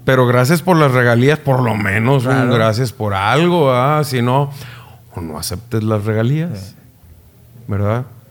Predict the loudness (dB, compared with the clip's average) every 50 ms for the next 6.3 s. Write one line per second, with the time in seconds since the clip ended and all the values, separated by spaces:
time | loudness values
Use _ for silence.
0 | -20 _ _ -20 -14 -6 -4 -4 -2 0 -2 0 0 2 2 4 4 6 6 6
1 | 6 4 4 4 4 4 4 2 2 0 -2 -8 -14 -10 -4 -2 0 0 0 0
2 | 0 0 0 -2 -2 -4 -6 -4 -4 -2 -2 -2 -2 0 0 0 -2 -2 -2 -2
3 | -2 -2 0 0 0 0 0 0 2 2 2 2 2 4 4 4 4 4 2 0
4 | -4 -6 -12 -18 -20 -20 -20 -20 -20 -20 -20 -20 -20 -20 -20 -14 -8 -4 -2 0
5 | 0 0 2 2 0 0 0 0 -2 0 -2 -2 -4 -6 -6 -6 -6 -6 -6 -6
6 | -4 -4 -2 -2 -2 -2